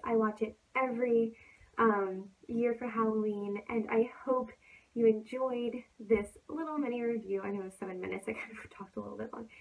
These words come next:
Um, I hope you enjoyed this. I'm going to be doing some more reviews. I kind of wanna watch some horror movies I haven't seen before, so if you have any suggestions for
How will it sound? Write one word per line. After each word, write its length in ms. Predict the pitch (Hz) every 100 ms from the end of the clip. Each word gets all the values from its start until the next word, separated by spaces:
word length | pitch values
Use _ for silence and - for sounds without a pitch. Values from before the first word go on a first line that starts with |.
| - - - -
Um, 440 | 226 214 196 196 - _ _ _ _ _ _ _ _ _ _ - _ 233
I 500 | 233 233 226 226 - 240
hope 140 | 262 285
you 120 | 285
enjoyed 240 | 226 220
this. 220 | 214 208 - 233
I'm 140 | 214
going 240 | 220 220 220
to 80 | 220
be 100 | 214
doing 460 | 208 202 196 196 - - - - -
some 140 | 240
more 180 | 262 285
reviews. 760 | 285 262 220 220 208 202 202 - _ _ _ -
I 120 | 233
kind 320 | 220 294 359 359
of 60 |
wanna 400 | 285 269 233 214 -
watch 420 | 202 196 - - -
some 180 | 196
horror 220 | 202 185 190
movies 180 | 190 196
I 40 |
haven't 260 | 196 190 -
seen 160 | 277
before, 340 | 247 226 214 208
so 120 | 226
if 200 | 220 -
you 160 | 254 277
have 160 | 233 - _ 285
any 380 | 294 285 277 - - - _ _ -
suggestions 720 | 226 220 220 - 220 202 202 -
for 340 | 202 190